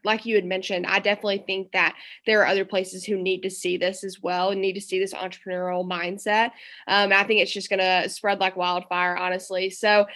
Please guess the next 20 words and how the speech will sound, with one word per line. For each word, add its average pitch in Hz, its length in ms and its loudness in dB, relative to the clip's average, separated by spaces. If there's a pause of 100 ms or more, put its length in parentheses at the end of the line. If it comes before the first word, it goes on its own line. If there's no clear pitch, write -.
(120)
that 240 120 4
is 294 420 0
just 226 260 -4
super 262 320 2
exciting. 190 520 0
And 190 80 2
I'm 196 120 0
glad 202 280 2
that 208 120 0
you 190 340 -2
are 185 500 2
really 226 160 4
taking 226 260 0
advantage 180 380 -2
of 190 80 -6
the 180 100 -2
opportunities 180 580 -6
that 180 120 -6
are 175 100 -6
here, 185 500 -2